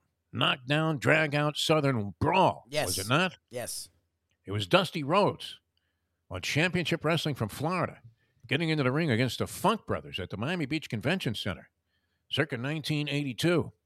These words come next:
Speaker 1: And, uh, you know, the entire town was curious about the outcome and, uh, involved in the build-up to it, too. A-, and it would happen, uh, as a matter of routine that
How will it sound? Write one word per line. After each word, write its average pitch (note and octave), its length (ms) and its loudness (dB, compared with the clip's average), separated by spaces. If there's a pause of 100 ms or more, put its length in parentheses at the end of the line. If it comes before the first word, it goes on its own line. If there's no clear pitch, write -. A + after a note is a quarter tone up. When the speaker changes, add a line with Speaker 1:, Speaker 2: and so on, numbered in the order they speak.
(340)
Speaker 1:
And, F2+ 240 -6
uh, F#2 280 -2
you B2+ 120 0
know, A#2+ 100 2
the F2+ 100 -6
entire C#3 360 -2
town D#3+ 320 0
was E2+ 140 -8
curious C#3 400 -2
about G2 240 -4
the G2+ 120 -4
outcome G#2 460 -4
and, F#2 240 -4
uh, F#2+ 300 -2
involved A2+ 520 0
in G2 220 -2 (400)
the G2 80 -4
build-up C3+ 440 4
to G2+ 140 2
it, G2+ 100 0
too. E3+ 300 4
A-, F2+ 60 -4
and G#2 240 -2
it G2 60 -4
would G2+ 100 0
happen, A2 480 -2
uh, G#2 340 2
as G#2+ 180 2
a G#2 40 -2
matter C3+ 240 0
of G2+ 100 2
routine C3+ 500 0
that G2 140 2